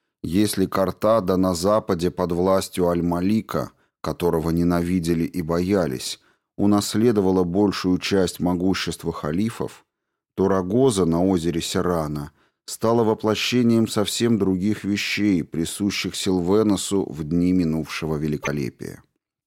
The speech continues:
Теперь они уже были старыми партнерами, правитель и его визирь, прекрасно знали друг друга и не питали иллюзий. Каждый из них понимал, что конец может прийти в любой момент,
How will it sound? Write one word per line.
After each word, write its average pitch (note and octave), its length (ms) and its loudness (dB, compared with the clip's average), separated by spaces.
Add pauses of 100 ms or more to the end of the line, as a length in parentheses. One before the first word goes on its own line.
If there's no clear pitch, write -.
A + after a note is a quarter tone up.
Теперь C3 440 2
они A2 220 4
уже G2+ 280 4
были G2 280 4
старыми F#2 560 0
партнерами, E2 880 -2 (360)
правитель G#2 760 0
и E2+ 60 -4
его D#2+ 380 0
визирь, D#2 600 -4 (460)
прекрасно A#2 600 2
знали F#2+ 460 4
друг E2+ 300 0
друга D#2+ 380 0
и - 200 -2
не A2 160 4
питали A#2 480 2
иллюзий. F2 800 0 (500)
Каждый F2 460 2
из E2 140 0
них G2 260 2
понимал, F2 520 4
что - 220 -6
конец F#2 500 2
может F2 360 0
прийти E2+ 400 -2
в E2+ 100 0
любой E2+ 340 2
момент, F2 600 2